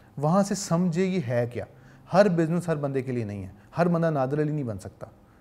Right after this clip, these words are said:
ठीक है, इसी तरीके से हर बंदा जो है वो ये बिजनेस करे, पहले समझे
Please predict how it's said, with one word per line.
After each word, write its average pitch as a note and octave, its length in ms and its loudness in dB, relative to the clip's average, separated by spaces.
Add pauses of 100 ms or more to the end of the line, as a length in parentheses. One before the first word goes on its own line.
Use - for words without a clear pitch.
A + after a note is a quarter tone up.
(140)
ठीक F3+ 140 -4
है, D#3+ 100 -4 (240)
इसी G3+ 200 0
तरीके F#3+ 360 0
से F#3 160 0
हर E3 220 4
बंदा D3+ 340 6
जो D3+ 160 0
है C#3 220 2
वो D3+ 180 -2
ये D3+ 160 -2
बिजनेस C3 480 -2
करे, C#3 280 2
पहले E3 220 -2
समझे D3+ 640 -2